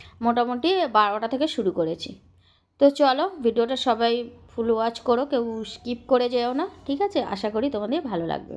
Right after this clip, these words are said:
আর ট্রেনের ভিডিও কি একশো বারই এক দেখাবো বলো, সেই জন্য দুদিন করে টেনে টেনে নিয়ে যাচ্ছি, তিন দিনের রাস্তা।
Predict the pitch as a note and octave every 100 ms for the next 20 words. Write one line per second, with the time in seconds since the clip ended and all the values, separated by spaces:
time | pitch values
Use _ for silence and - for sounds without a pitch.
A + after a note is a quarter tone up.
0 | - _ _ - - - D4+ - C4 C4+
1 | D4+ D4 A#3 A#3+ A#3 C#4 E4 D4+ B3 D4
2 | C#4+ D4 B3+ B3 A#3 F#3+ - G3+ F#3+ G3+
3 | G3 F#3+ G#3+ G#3+ B3 D4+ A#3+ G#3+ A#3+ B3+
4 | C#4+ D4+ C4+ A3 G#3+ C4 D4+ A#3+ G3 F#3+
5 | F#3+ G3 B3 B3 B3+ C#4 C4 G3 G3 -